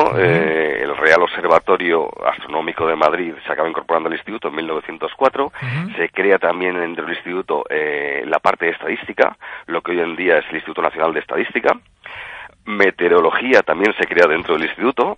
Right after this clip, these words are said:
Speaker 2: lo que ahora es aemet, la Agencia Española de Meteorología,
Speaker 1: Ajá.
Speaker 2: meteorológica. Y metrología.
Speaker 1: Con la que hablamos aquí a diario, por ejemplo.
Speaker 2: Ujú, exactamente.
Speaker 1: <laughs>
Speaker 2: Pues es un hijo nuestro también. <laughs>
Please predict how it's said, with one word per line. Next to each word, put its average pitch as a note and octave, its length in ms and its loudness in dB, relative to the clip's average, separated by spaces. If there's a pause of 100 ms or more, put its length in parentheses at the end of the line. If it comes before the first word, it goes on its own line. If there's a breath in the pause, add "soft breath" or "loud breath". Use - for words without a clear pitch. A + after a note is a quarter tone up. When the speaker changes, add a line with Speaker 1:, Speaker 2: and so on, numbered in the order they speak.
Speaker 2:
lo D2 180 -4
que D2 120 -2
ahora D2 240 6
es D#2 100 -2
aemet, D2+ 440 0
la D2 100 -4
Agencia D#2+ 240 -6
Española D#2 500 0
de C2+ 100 -4
Meteorología, D2+ 540 -2 (120)
Speaker 1:
Ajá. B2 240 -4
Speaker 2:
meteorológica. D#2+ 560 0 (680)
Y B2 380 -2
metrología. F#2 720 0
Speaker 1:
Con C#3 120 2
la C#3 60 0
que C3 80 2
hablamos C#3 360 2
aquí C3+ 360 -2
a C3 100 4
diario, E3+ 440 0
por D3 100 -6
ejemplo. D3+ 360 -4 (200)
Speaker 2:
Ujú, G#2 320 -2
exactamente. D#3+ 640 4 (140)
Speaker 1:
<laughs> - 140 -14
Speaker 2:
Pues F#2+ 120 -2
es G#2 160 2
un G#2+ 140 0
hijo F2+ 160 0
nuestro E2 340 2
también. D#2 380 4
<laughs> - 140 2